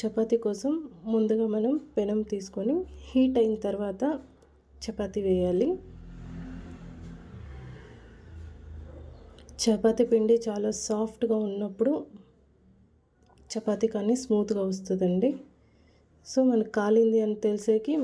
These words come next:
లైట్గా వైట్ కలర్ టర్న్ అవుతుందండి. అప్పుడు ఇంకో సైడ్ తిప్పుకొని ఆయిల్తో మంచిగా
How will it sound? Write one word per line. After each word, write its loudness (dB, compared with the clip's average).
లైట్గా 2
వైట్ -2
కలర్ 0
టర్న్ 4
అవుతుందండి. 0
అప్పుడు -6
ఇంకో -6
సైడ్ -8
తిప్పుకొని 0
ఆయిల్తో -2
మంచిగా -4